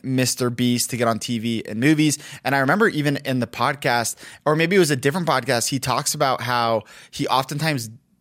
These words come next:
doesn't hire people who are applying that are in the Hollywood industry 'cause they don't understand YouTube. They don't have that same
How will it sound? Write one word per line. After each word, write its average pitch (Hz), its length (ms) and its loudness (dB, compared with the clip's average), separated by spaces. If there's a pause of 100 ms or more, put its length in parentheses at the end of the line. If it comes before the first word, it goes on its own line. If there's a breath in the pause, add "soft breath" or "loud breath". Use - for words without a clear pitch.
doesn't 139 320 2
hire 127 320 2
people 127 300 -2
who 131 80 0
are 120 120 6
applying 131 520 -2 (260 loud breath)
that 131 200 2
are 123 300 4 (120)
in 143 160 2
the 139 80 2
Hollywood 135 400 2
industry 139 540 2
'cause 131 200 0
they 135 160 2
don't 135 320 0
understand 139 800 -2
YouTube. 120 320 -2
They 117 140 0
don't 117 140 0
have 143 160 -6
that - 140 -2
same 123 360 -2